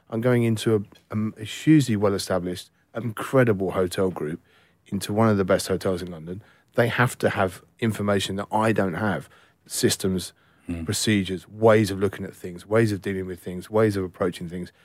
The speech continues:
Speaker 1: that I've never seen before. I'm gonna learn huge amounts out of this. So that's one of the huge drivers for me to do that job. And,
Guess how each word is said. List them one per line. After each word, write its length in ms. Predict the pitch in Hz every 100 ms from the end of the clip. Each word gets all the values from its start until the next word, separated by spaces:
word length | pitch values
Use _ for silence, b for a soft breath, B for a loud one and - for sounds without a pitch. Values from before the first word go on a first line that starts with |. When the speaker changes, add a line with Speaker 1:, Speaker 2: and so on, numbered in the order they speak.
| b -
Speaker 1:
that 80 | 98
I've 140 | 110
never 240 | 113 110
seen 220 | 107 123 120
before. 300 | 107 - -
I'm 160 | - 131
gonna 220 | 123 107
learn 240 | 110 107
huge 420 | 95 127 131 135
amounts 300 | 110 98 -
out 140 | 87 -
of 60 |
this. 220 | 143 - _ b b _
So 140 | -
that's 180 | 113 -
one 160 | 117 107
of 60 |
the 80 | 101
huge 420 | 90 - 143 107
drivers 400 | - 104 95 90
for 80 | 101
me 140 | 98
to 100 | 95
do 140 | 113 107
that 160 | 101
job. 240 | - 127 110 _ _ _ _ -
And, 300 | 123 120